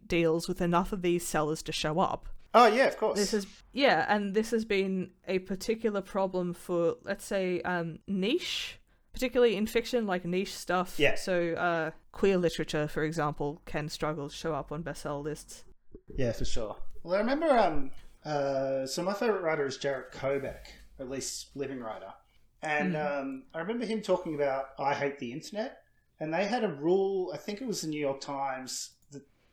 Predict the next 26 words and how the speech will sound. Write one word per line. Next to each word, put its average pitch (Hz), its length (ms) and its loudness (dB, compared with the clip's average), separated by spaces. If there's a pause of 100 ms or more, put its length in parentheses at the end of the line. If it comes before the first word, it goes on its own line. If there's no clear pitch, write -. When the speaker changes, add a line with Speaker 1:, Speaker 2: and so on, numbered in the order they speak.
(320)
Speaker 2:
he 165 160 0
was, 180 160 -2
like, - 180 2
the 151 120 -6
third 175 540 4
person 165 440 4
ever 147 260 2
to - 160 -8
be, 131 400 -6 (380)
to 151 80 -6
get 143 260 2
into 143 320 -4
the 127 400 -6
review 127 320 -4
section 113 640 -8 (560)
with 143 160 -6
the 143 80 -2
self-published 131 800 -2
book. 175 280 -4 (220)
And 151 180 -2
the, 156 220 0 (100)
and 151 380 -4
the 156 140 2
only 160 180 0
reason 147 400 0
that 135 220 -6